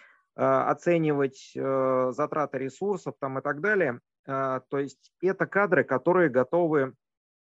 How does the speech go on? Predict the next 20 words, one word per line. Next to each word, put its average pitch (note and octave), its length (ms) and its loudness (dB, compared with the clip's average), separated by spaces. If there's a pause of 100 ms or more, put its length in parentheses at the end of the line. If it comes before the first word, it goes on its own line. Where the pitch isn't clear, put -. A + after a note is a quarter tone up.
(300)
сразу D3+ 400 -4
прям C3+ 240 -4
с - 60 -20
колёс E3+ 400 -2
выстраивать C#3+ 640 -2
технологические C#3+ 840 -8
цепочки, D3+ 640 0 (500)
э, C3 220 2 (180)
в, C3+ 500 4
собственно E3 360 -4
говоря, D3 320 0
в C#3 80 0
энергетическом C3 680 -10
процессе. C#3+ 600 -4 (840)
А, C3 280 2
такие, E3+ 800 4
решение E3+ 380 0
таких D#3 320 0
задач, E3+ 460 -2
особенно, C#3 720 -2